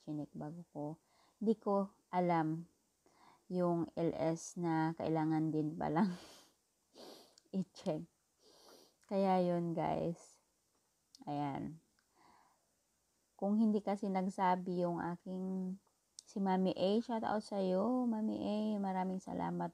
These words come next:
po sa pagturo sa akin, sa paggabay.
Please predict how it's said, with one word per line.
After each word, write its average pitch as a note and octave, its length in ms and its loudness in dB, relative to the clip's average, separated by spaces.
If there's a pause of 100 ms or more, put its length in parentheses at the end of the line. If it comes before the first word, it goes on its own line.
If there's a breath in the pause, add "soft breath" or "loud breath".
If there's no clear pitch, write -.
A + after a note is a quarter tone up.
(120)
po F3+ 160 -2
sa F#3 160 -10
pagturo F3 560 -6
sa F#3+ 320 -6
akin, F#3+ 320 -6
sa F#3+ 160 -10
paggabay. F3+ 880 0